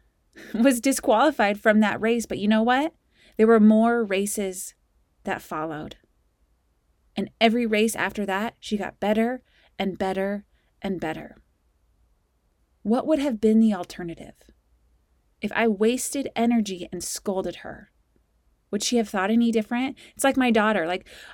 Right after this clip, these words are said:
"I'm sorry, I'm sorry, I'm sorry." Like, she knew she wasn't gonna do that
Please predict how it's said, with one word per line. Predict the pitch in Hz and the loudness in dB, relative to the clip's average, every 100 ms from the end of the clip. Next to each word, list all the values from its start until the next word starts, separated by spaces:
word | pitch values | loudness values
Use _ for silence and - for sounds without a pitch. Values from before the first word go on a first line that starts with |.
| 403 | -4
"I'm | 339 | -2
sorry, | 381 381 381 | 2 2 2
I'm | 370 | 0
sorry, | 370 370 | 0 0
I'm | 381 | 0
sorry." | 339 330 - | -2 -2 -2
Like, | 226 | -4
she | - 320 | -4 0
knew | 320 330 370 254 - - _ _ _ _ _ _ _ _ | 2 2 0 -2 -6 -16 _ _ _ _ _ _ _ _
she | - 226 | -6 -2
wasn't | 240 247 240 | 0 2 0
gonna | 233 | 0
do | 208 202 | 0 -4
that | 175 165 | -6 -10